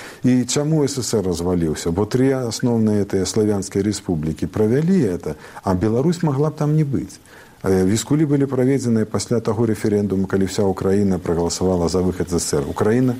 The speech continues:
разам з Прыбалтыкай маглі б выйсці, а Б-, Беларусь асталася б з Расіяй, з гэтымі рэспублікамі. С С Р мог бы захавацца. Але яны праявілі,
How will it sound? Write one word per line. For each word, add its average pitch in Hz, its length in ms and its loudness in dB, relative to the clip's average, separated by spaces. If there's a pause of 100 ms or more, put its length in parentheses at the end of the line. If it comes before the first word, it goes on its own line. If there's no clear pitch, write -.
(200)
разам 110 320 0
з - 80 -10
Прыбалтыкай 95 640 -2
маглі 98 240 2
б 98 160 -4
выйсці, 95 560 -2 (540)
а 110 380 2
Б-, 113 440 2
Беларусь 101 600 -2
асталася 160 580 -2
б 117 80 -4
з 131 80 0
Расіяй, 117 560 0
з 110 320 -4
гэтымі 101 320 0 (320)
рэспублікамі. 82 800 0
С - 80 -2
С - 160 -2
Р 135 80 0
мог 143 160 2
бы 139 160 -2
захавацца. 143 720 -4 (400)
Але 147 240 4
яны 143 160 -2
праявілі, 123 720 0